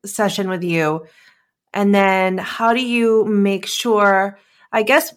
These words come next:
from my point of view, I'm like, "Okay, scalable." That's where mine go-, my mind goes immediately. So how do we not get, like, caught up in the systems part? 'Cause you could spend a lot of time going back and forth with a parent about,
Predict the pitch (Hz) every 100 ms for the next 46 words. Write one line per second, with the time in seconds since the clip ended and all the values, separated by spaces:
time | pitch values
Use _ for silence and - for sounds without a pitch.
0 | _ - 214 196 196 190 196 202 214 202
1 | 190 190 180 175 180 - 190 196 180 175
2 | - 185 151 143 151 170 - 180 175 180
3 | 170 160 165 170 - 185 180 180 196 185
4 | 165 160 165 175 165 160 165 170 170 160
5 | - 120 180 - - - _ - 220 208
6 | 226 226 277 277 254 226 202 190 196 -
7 | 202 180 180 180 170 156 - _ - -
8 | 202 190 190 185 180 180 - 196 180 175
9 | 170 - 175 - 180 170 170 - - 185
10 | 160 147 - - 220 208 262 285 240 -
11 | 208 180 175 185 190 202 180 170 170 165
12 | 165 165 208 202 196 190 190 180 185 175
13 | 113 170 160 151